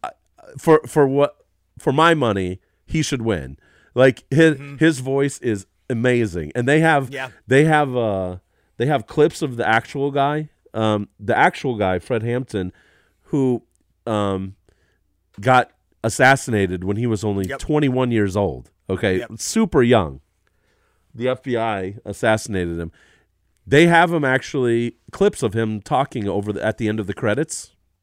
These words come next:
Speaker 2: Oh, wow.
Speaker 1: And he sounds exactly like Daniel Kaluuya or whatever his name is. What's his name?
Speaker 2: That's great. I, I, I thought, I thought it was Daniel Kal-, Kaluuya. I'm, I'm not
Speaker 1: Kaluuya.
Speaker 2: sure.
Speaker 1: Okay,
Speaker 2: Again,
Speaker 1: well,
Speaker 2: again,
Speaker 1: anyway,
Speaker 2: bad.
Speaker 1: that dude is amazing, and he should win.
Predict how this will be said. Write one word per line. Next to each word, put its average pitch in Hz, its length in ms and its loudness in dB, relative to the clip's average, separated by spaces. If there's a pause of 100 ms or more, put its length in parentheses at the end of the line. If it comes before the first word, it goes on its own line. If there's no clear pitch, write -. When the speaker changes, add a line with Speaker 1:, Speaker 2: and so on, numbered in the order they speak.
(380)
Speaker 2:
Oh, 131 80 -10
wow. 107 760 -10 (160)
Speaker 1:
And 151 300 6 (200)
he 208 180 6
sounds 240 380 6
exactly 214 520 4
like 220 280 4
Daniel 196 460 2
Kaluuya 190 600 2
or 117 80 4
whatever 135 300 0
his 120 160 0
name 117 180 -2
is. 95 180 -4
What's 127 180 -6
his 143 140 -10
name? 160 220 -2
Speaker 2:
That's 139 240 -8
great. 113 380 -14 (200)
I, 139 60 -12
I, 147 300 -6
I 175 40 -4
thought, 156 220 -4
I 143 40 -4
thought 160 180 -4
it - 20 -10
was 120 120 -16
Daniel 123 260 -14
Kal-, 120 240 -18 (160)
Kaluuya. 131 500 -10 (100)
I'm, 120 200 -16
I'm 127 120 -10
not 143 100 2
Speaker 1:
Kaluuya. 120 460 0
Speaker 2:
sure. 110 100 -2
Speaker 1:
Okay, 113 200 -4
Speaker 2:
Again, 95 100 -6
Speaker 1:
well, 104 180 -6 (160)
Speaker 2:
again, - 260 -20
Speaker 1:
anyway, 139 360 4
Speaker 2:
bad. 87 280 -12
Speaker 1:
that 131 280 6
dude 151 240 2
is 143 140 0
amazing, 110 600 2
and 104 120 -2
he 104 120 0
should 90 200 -10
win. 69 340 -6